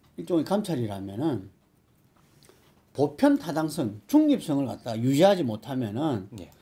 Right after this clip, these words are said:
Speaker 1: 하나의 그 대통령제에서 대통령의 의용기구가 돼버리는 거죠, 이게. 지금 검찰도 그 부분 때문에 저렇게 지금 난리인데, 또다시 난리를 갖다가 만들어낼 저는 이유가 없다,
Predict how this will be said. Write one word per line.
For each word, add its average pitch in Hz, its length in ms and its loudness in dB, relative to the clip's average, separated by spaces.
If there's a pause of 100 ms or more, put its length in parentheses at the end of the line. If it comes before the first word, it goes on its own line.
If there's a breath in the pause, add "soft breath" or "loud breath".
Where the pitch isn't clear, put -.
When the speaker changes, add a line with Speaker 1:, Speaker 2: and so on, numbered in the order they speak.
(200 soft breath)
Speaker 1:
하나의 302 400 2
그 214 400 0
대통령제에서 185 960 2
대통령의 240 560 4
의용기구가 226 920 2
돼버리는 147 460 2
거죠, 113 380 -6 (100)
이게. 107 280 -6 (560 soft breath)
지금 226 340 -2
검찰도 254 680 0
그 214 140 -2
부분 262 340 -2
때문에 185 320 6
저렇게 233 360 2
지금 165 180 6
난리인데, 123 720 2 (760 loud breath)
또다시 320 480 4
난리를 165 400 0
갖다가 127 720 -2 (320)
만들어낼 147 680 2
저는 120 280 -4
이유가 160 280 2
없다, 123 600 -2